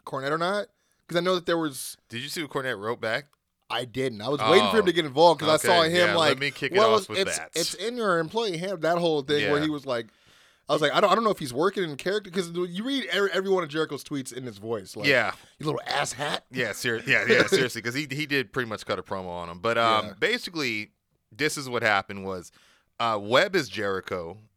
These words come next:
Speaker 2: which I believe is, uh, his, a site for him, or maybe it's just a fan handle
Speaker 1: might be,
Speaker 2: on
Speaker 1: yeah.
Speaker 2: X, I don't know. They said that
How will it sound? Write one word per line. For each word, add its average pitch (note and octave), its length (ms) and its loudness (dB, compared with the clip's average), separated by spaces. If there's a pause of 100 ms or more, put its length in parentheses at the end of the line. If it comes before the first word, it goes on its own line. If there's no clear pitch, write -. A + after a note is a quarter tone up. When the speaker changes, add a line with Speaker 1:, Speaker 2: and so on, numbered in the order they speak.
Speaker 2:
which G#2+ 200 -8
I G#2 60 -4
believe A2 360 -8
is, G#2 300 -10
uh, G2+ 140 -12 (120)
his, A#2 320 -10
a G#2+ 80 -8
site A#2+ 380 -6
for G#2+ 140 -8
him, B2 280 -8
or G#2+ 100 -8
maybe A2 300 -8
it's G#2 120 -12
just - 240 -12
a F#2 40 -12
fan A2+ 600 -6 (260)
handle A#2 340 -6
Speaker 1:
might C#3+ 160 0
be, C3+ 100 -6
Speaker 2:
on G#2+ 140 -2
Speaker 1:
yeah. A2 200 -2
Speaker 2:
X, F#2+ 200 -6
I A#2 100 -4
don't A2 120 -8
know. G2+ 200 -8 (440)
They D3 160 -2
said C#3 320 0
that A#2 220 0